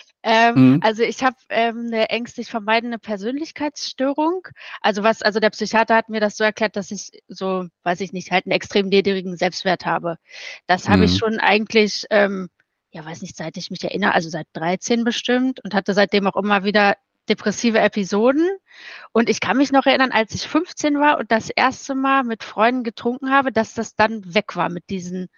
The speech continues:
Speaker 1: sozialen Ängsten und dieser
Speaker 2: Mhm.
Speaker 1: Schüchternheit. Und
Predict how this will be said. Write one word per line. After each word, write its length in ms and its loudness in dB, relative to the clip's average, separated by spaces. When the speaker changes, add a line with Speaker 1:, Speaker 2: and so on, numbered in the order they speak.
Speaker 1:
sozialen 560 0
Ängsten 580 -4
und 260 -8
dieser 220 -2
Speaker 2:
Mhm. 0 -
Speaker 1:
Schüchternheit. 680 2
Und 460 0